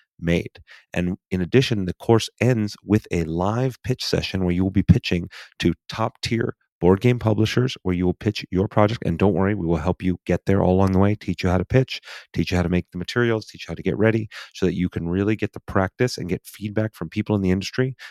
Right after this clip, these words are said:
and myself to make sure that your game is ready and that maybe you'll get picked up and published. So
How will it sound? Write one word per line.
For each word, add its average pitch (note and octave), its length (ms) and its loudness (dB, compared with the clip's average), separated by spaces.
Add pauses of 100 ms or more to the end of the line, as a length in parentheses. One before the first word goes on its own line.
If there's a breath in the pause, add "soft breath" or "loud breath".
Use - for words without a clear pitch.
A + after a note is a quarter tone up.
(200 loud breath)
and F2+ 160 -2
myself G#2+ 540 0
to G2+ 100 -10
make F2+ 180 -4
sure - 160 -2
that F#2+ 120 -4
your F#2 160 -4
game F#2 260 -4
is E2 100 -12
ready F#2 360 -4 (260 loud breath)
and F2+ 180 0
that F2+ 220 0
maybe E2+ 260 2
you'll F#2 140 4
get - 160 -4
picked - 180 -4
up B2 120 -2
and B2 100 -6
published. - 380 -4
So F#2+ 340 0